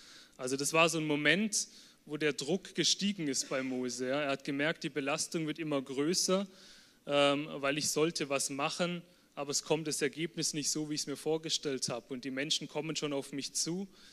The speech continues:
ähm, und ich spüre immer mehr diese Belastung und ich habe keine Geduld mehr, um jetzt was auszuwarten.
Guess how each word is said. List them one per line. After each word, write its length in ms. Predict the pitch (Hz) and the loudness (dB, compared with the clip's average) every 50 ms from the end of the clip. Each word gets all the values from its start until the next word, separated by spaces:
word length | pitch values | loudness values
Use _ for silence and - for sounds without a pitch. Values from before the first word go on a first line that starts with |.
| - - - - - _ - | -20 -20 -20 -20 -20 _ -4
ähm, 360 | 147 143 143 139 139 147 151 | -2 0 0 0 -2 -4 -6
und 160 | 151 147 151 | -8 -8 -6
ich 240 | 151 139 - - 202 - - - - - - _ - | -6 -6 -6 -8 -10 -16 -20 -20 -20 -20 -20 _ -4
spüre 480 | - - - - 175 180 180 165 170 175 | -4 -4 -4 -4 -2 0 0 2 2 0
immer 200 | 170 175 180 165 | 2 2 0 2
mehr 240 | 160 156 156 165 | 2 2 2 2
diese 220 | 160 165 151 - 151 | 2 0 -2 -4 -4
Belastung 760 | 127 147 135 139 147 165 - - - - 190 180 180 180 165 | -4 -4 -2 0 0 2 2 0 0 0 0 0 0 -2 -6
und 100 | 147 147 | -6 -6
ich 120 | 139 - | -4 -2
habe 120 | 160 143 - | -4 -4 -4
keine 340 | - 139 143 156 170 170 151 | -4 -4 -2 0 0 -2 -2
Geduld 440 | 147 143 127 151 160 180 170 - | -2 -2 -2 -2 -2 -2 -2 -2
mehr, 160 | 175 165 160 156 | -2 -2 -2 -2
um 120 | 151 151 | -2 -4
jetzt 160 | 151 143 - | -4 -4 -4
was 160 | 160 139 - | -4 -4 -4
auszuwarten. 840 | - 139 143 151 - - - - 151 131 131 123 120 117 - - 127 | -2 -2 -2 -2 -2 -2 -4 -6 -6 -6 -6 -6 -6 -8 -8 -12 -16